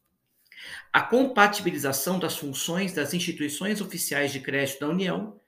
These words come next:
resguardadas as características e condições operacionais plenas das voltadas ao desenvolvimento regional. É por isso que existe o orçamento, por isso que tem os impostos,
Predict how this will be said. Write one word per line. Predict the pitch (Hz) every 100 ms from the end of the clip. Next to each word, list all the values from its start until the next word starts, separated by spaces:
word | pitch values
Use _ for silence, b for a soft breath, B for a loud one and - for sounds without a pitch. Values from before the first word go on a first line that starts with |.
| b
resguardadas | b 147 156 143 110 120 170 185
as | 175
características | 117 113 120 143 - 175
e | -
condições | 131 120 - 135 175
operacionais | 180 196 247 208 185 202 - b b b _
plenas | - 196 202 147 120 - - - _
das | 123 120
voltadas | 143 135 - 139 - 165
ao | 160
desenvolvimento | 175 160 139 123 151 175
regional. | 196 135 113 110 113 - - _ _ _ _ _ _ _ _ _ _ _
É | -
por | -
isso | 110 -
que |
existe | 123 135
o | 151
orçamento, | 147 214 190 185
por | -
isso | 139
que | -
tem | 131
os | 127
impostos, | 147 156 185 180 185 - -